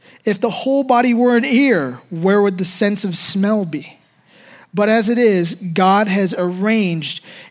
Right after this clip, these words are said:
each one of the parts in the body just as he wanted." And if we were all the same part, where would the body be?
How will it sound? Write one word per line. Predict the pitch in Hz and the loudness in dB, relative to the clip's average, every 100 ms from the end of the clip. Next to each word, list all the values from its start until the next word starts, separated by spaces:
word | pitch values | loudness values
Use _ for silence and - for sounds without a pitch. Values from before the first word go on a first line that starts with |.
| - | -2
each | 226 254 - | 0 0 -2
one | 214 196 220 208 | -4 -2 0 0
of | 165 | -2
the | 170 | -6
parts | - 165 - - - - - - | -6 -6 -6 -10 -16 -16 -20 -2
in | 208 240 | 2 2
the | 247 | 2
body | 180 165 160 160 | 0 0 0 -4
just | 156 185 180 - | -2 -4 -2 -4
as | 165 160 | -4 -4
he | - | -8
wanted." | 156 151 151 - - - _ _ _ _ _ _ _ _ _ _ _ _ _ _ _ _ _ _ _ _ _ _ _ - | -8 -10 -12 -14 -16 -20 _ _ _ _ _ _ _ _ _ _ _ _ _ _ _ _ _ _ _ _ _ _ _ -4
And | 190 196 | -2 -2
if | 196 196 202 | -4 -8 -6
we | 196 | -4
were | 202 190 | -2 -2
all | 180 185 190 208 226 | -2 0 0 0 -4
the | - | -6
same | - 190 214 233 | -4 -2 -2 -4
part, | 185 156 247 - _ _ _ _ _ - | -4 -6 -6 -12 _ _ _ _ _ -8
where | 190 190 | -2 0
would | 185 175 | 0 -2
the | |
body | 165 165 160 | -4 -2 -4
be? | 147 165 - | -6 -10 -14